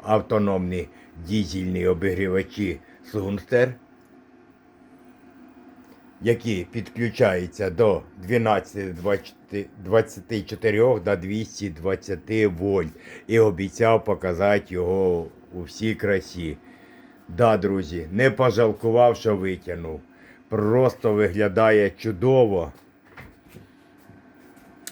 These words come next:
Це новиночка для мене, не знаю, як для вас. Дивіться. Тут у нас вроді би мелоч, такі от,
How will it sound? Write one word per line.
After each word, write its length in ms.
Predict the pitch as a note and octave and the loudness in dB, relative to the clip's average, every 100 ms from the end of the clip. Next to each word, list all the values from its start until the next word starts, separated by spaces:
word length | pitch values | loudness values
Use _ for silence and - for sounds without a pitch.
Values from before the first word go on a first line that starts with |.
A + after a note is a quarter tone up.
| - | -18
Це 440 | - B2+ A#2 G2 - - _ - | 0 4 4 2 -4 -20 _ -6
новиночка 960 | C3 B2+ A#2 C3+ D3+ D3 - D3 D3 G#2+ - _ _ - | 0 2 4 4 4 0 0 0 0 -2 -12 _ _ -12
для 300 | F#2+ A#2+ C3 | -4 2 2
мене, 420 | B2+ B2+ B2+ B2 | 4 2 2 0
не 120 | A#2+ | -2
знаю, 340 | A2 B2 A#2 A2+ | -2 0 0 -2
як 80 | |
для 200 | G#2 A#2+ | -2 0
вас. 460 | A#2+ A#2+ A#2+ A2+ - _ _ - - - - _ _ _ _ - | 2 2 2 2 -4 _ _ -20 -20 -20 -20 _ _ _ _ -12
Дивіться. 840 | G#2 G#2+ A2+ A2+ G#2 - F#2+ F2+ C2+ _ - - _ - _ - - - - - - - - - - - - - - - - - - - | -2 2 4 4 2 -2 -4 -4 -10 _ -20 -20 _ -20 _ -20 -20 -20 -20 -20 -20 -20 -20 -20 -20 -20 -20 -20 -20 -20 -20 -20 -20 -16
Тут 280 | - A2 G#2+ | -2 0 2
у 80 | G#2 | 2
нас 480 | G2+ A2 G#2 - - - _ _ _ _ _ _ | 2 2 0 -4 -20 -20 _ _ _ _ _ _
вроді 440 | G#2 B2 C3 A2+ A2+ | 2 4 6 4 2
би 160 | A#2 | 2
мелоч, 480 | A2+ B2 B2 A#2 G2+ | 2 2 2 2 0
такі 400 | - G2+ G#2 A2 | 0 -4 0 2
от, 280 | G#2+ G#2 | 2 2